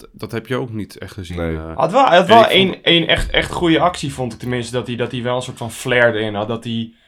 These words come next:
Speaker 3: dat die bal ver voorkwam en dat hij hem toen met zijn hak, ehm,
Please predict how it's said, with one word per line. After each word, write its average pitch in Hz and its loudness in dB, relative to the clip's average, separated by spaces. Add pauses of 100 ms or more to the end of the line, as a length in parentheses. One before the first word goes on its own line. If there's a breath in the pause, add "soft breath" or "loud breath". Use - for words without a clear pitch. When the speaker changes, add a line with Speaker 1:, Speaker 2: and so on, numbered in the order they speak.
(220 soft breath)
Speaker 3:
dat 113 -8
die 113 -6
bal 123 6
ver 135 6
voorkwam 139 4
en 135 2
dat 131 2
hij 127 -4
hem 120 -6
toen 131 -4
met 120 -6
zijn 123 -2
hak, 127 0
ehm, 120 2